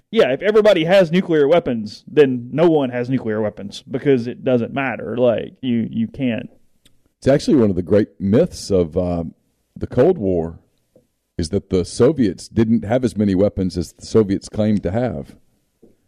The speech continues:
Speaker 2: And they were actually trying to get weapons into Cuba. They didn't have weapons in Cuba, and we had weapons in Turkey that were actually pointed at Moscow. We actually could have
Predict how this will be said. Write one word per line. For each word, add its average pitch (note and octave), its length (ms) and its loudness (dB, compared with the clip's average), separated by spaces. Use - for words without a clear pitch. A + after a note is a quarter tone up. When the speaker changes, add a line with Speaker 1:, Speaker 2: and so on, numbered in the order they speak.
Speaker 2:
And - 80 -6
they A2+ 60 4
were A2 120 4
actually B2 340 0
trying A2 320 0
to - 100 -8
get D#2 400 -2
weapons F#2+ 680 -2
into G2 260 2
Cuba. D#2+ 500 -4
They F#2 140 -4
didn't G#2+ 260 0
have A#2+ 240 -2
weapons F2+ 420 -2
in E2+ 140 -4
Cuba, E2+ 320 -2
and F2 240 -4
we B2 140 2
had A2 180 0
weapons F#2 560 -2
in G#2 160 0
Turkey A#2+ 440 0
that E2+ 180 -6
were A2 240 4
actually G#2+ 480 -2
pointed A#2 420 -2
at F2 80 -4
Moscow. F#2+ 500 -4
We F#2+ 220 -2
actually G#2 320 -6
could C3+ 240 2
have F#2 300 -2